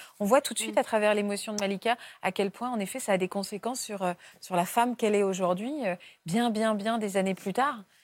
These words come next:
Speaker 2: C'est,
Speaker 1: Euh,
Speaker 2: euh,
Speaker 1: c'est vraiment la blessure, euh, c'est une
Speaker 2: voilà.
Speaker 1: blessure très violente, quoi.
Speaker 2: Il y a une blessure émotionnelle, il y a, et, qui, qui nous, euh,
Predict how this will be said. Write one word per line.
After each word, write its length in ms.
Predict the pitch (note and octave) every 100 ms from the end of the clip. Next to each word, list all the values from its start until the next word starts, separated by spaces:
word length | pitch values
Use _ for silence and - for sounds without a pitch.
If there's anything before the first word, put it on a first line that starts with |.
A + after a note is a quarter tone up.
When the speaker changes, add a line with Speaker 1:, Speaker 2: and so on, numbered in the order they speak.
| -
Speaker 2:
C'est, 320 | - A3+ A3
Speaker 1:
Euh, 180 | G3 F#3+
Speaker 2:
euh, 160 | F#3+ F3+
Speaker 1:
c'est 160 | F3+ G3+
vraiment 220 | G#3 C4
la 80 | A3+
blessure, 500 | F#3+ G#3 - C4+ B3
euh, 60 | F3+
c'est 120 | - -
une 60 |
Speaker 2:
voilà. 100 | F#3+
Speaker 1:
blessure 360 | D#3+ E3+ - C4+
très 220 | - C#4
violente, 380 | A#3 B3+ C#4 -
quoi. 160 | - F#3+
Speaker 2:
Il 40 |
y 20 |
a 40 | G#3+
une 100 | A3+
blessure 380 | A3 G#3 A#3 G#3+
émotionnelle, 640 | G3 F#3+ - F#3+ F#3 G#3
il 100 | G3+
y 40 |
a, 300 | F#3 - - -
et, 340 | - - - - _ _ _ _
qui, 240 | - G3 F3+
qui 160 | -
nous, 240 | A3 G#3+ G3+
euh, 460 | G3 F#3 F#3 F3+